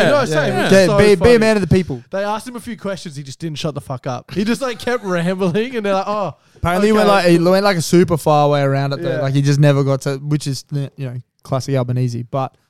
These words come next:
Speaker 2: um, not to get polit-, it's not a political pod. But, um,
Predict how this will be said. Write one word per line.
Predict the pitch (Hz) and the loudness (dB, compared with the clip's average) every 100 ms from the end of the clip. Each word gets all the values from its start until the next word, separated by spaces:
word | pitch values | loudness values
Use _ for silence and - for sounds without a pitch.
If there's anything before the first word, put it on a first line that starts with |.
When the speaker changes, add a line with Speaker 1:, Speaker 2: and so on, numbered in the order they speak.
| _ _ 143 | _ _ -8
Speaker 2:
um, | 135 127 127 120 - _ _ _ | -6 -4 -8 -12 -18 _ _ _
not | 143 151 - | -4 -4 -4
to | 139 | -6
get | 135 | -6
polit-, | - 135 | -6 -6
it's | 131 120 | -6 -6
not | 127 | -6
a | |
political | 120 131 127 127 | -6 -8 -8 -10
pod. | 127 123 _ | -10 -10 _
But, | 139 139 | -8 -6
um, | 131 131 123 120 | -6 -8 -10 -16